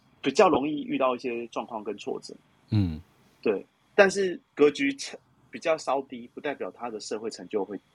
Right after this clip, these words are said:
Speaker 1: 比较低。
Speaker 2: 就人生功课多啦。
Speaker 1: 对，我反-，
Speaker 2: 嗯。
Speaker 1: 对，对，我反而觉得有稍微有一点那个，这种考验跟磨练，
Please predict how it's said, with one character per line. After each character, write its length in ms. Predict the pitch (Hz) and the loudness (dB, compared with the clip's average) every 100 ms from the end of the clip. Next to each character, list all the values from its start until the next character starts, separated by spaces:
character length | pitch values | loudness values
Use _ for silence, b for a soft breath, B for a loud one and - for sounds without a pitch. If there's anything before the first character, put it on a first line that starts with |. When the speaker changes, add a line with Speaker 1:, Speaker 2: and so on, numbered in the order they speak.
| _ | _
Speaker 1:
比 80 | - | -12
较 120 | 90 | -12
低。 180 | - - - _ _ _ _ _ _ _ _ _ _ - - | -12 -14 -16 _ _ _ _ _ _ _ _ _ _ -20 -18
Speaker 2:
就 120 | - 110 | 0 4
人 180 | 95 110 | 8 8
生 120 | 156 | 8
功 240 | 151 104 | 6 4
课 220 | - 101 87 | 0 -2 -2
多 240 | 87 82 | -4 -6
啦。 160 | 76 - _ - | -10 -14 _ -6
Speaker 1:
对， 100 | 165 | 0
我 0 | |
反-， 0 | |
Speaker 2:
嗯。 0 | |
Speaker 1:
对， 20 | |
对， 80 | 151 | 0
我 80 | 180 | 2
反 120 | 180 | 0
而 80 | 123 | -2
觉 140 | 120 | -2
得 80 | 113 113 - | 0 -2 -4
有 200 | 113 104 | -10 -10
稍 200 | - 147 | -6 -4
微 100 | 135 | -2
有 180 | 107 104 | -4 -4
一 40 | |
点 160 | 113 90 | -6 -10
那 80 | 104 | -12
个， 280 | 104 90 50 - _ _ _ _ _ _ _ _ _ | -10 -10 -12 -18 _ _ _ _ _ _ _ _ _
这 100 | 139 | -4
种 180 | 123 95 - _ _ | -2 -4 -12 _ _
考 200 | - 107 120 | -2 2 4
验 140 | 123 | 4
跟 140 | 120 | 2
磨 220 | 120 98 101 | -2 -4 -4
练， 200 | 104 | -4